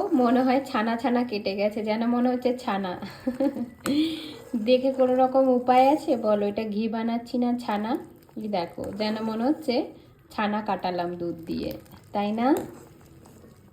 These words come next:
আস্তে আস্তে জাল দিচ্ছি, দেখো একদম লো ফ্লেমে আস্তে আস্তে জাল দিয়ে ঘিটা করে নিচ্ছি।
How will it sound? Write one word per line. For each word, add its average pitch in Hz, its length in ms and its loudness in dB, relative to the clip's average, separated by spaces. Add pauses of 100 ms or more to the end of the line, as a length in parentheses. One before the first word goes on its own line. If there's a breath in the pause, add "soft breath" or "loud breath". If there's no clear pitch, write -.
(2250)
আস্তে 208 360 -2
আস্তে 240 340 2
জাল 214 360 4
দিচ্ছি, 190 340 -6
দেখো 202 320 -4 (220)
একদম 226 420 -4
লো 214 280 0
ফ্লেমে 226 400 -6 (100)
আস্তে 240 300 -6
আস্তে 220 300 -10
জাল 202 260 -2 (100)
দিয়ে 240 200 -2 (100)
ঘিটা 208 360 -8
করে 180 280 -8
নিচ্ছি। 90 440 -12